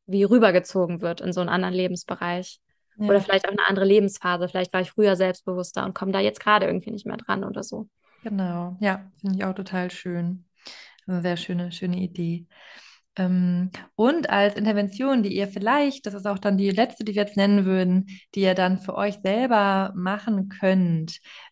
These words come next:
Speaker 2: vielleicht auch jetzt direkt oder im Anschluss oder
Speaker 1: Hm.
Speaker 2: wenn ihr mal Zeit habt, ist der Ressourcenbaum.
Speaker 1: Mhm. Genau, wir würden euch einladen, euch jetzt ein Blatt Papier zu nehmen und einen Stift. Und ihr könnt immer zwischendurch Pause machen, wenn ihr mehr Zeit braucht.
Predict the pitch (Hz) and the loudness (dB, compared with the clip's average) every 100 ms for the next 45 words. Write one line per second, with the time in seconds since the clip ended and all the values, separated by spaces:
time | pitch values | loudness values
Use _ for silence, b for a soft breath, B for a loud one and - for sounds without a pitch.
0 | - 190 190 196 175 196 202 190 226 247 | -6 0 0 0 0 0 0 0 0 0
1 | 190 185 185 208 214 247 240 208 190 185 | -2 -2 0 0 0 2 4 4 2 0
2 | 185 190 190 190 185 190 175 175 - B | 0 -2 -2 -4 -4 -4 -10 -10 -20 B
3 | B B - 214 - - 196 190 190 185 | B B -6 -6 -6 -2 2 2 0 -8
4 | - 196 196 196 185 180 175 175 170 165 | -6 -4 -4 -6 -4 -4 -4 -6 -6 -6
5 | 151 147 170 185 165 - 208 214 233 247 | -6 -10 -12 -12 -12 -4 -2 2 2 2
6 | - - B B B B _ 233 214 190 | -4 -20 B B B B _ 0 2 2
7 | 190 220 226 208 - 196 214 233 247 247 | 4 4 4 2 -4 -2 0 2 2 0
8 | 208 - 196 196 - - 196 190 185 - | -4 -4 -6 -6 -8 -4 -2 -2 -6 -8
9 | 175 - 180 185 - 214 220 233 277 370 | -14 -6 -4 -4 -4 0 2 2 0 -4
10 | _ b b b b _ 196 190 - 202 | _ b b b b _ -2 -2 0 -2
11 | 196 202 - 311 - - 196 196 196 196 | -2 -4 0 0 0 -2 0 0 0 2
12 | 233 233 214 208 190 185 - 190 185 - | 2 2 -2 -2 -4 -6 0 0 0 -4
13 | 165 185 180 175 180 180 - - - - | -6 -4 -4 -4 -6 -8 -12 -12 -12 -10
14 | 185 285 - - | -8 -6 -8 -18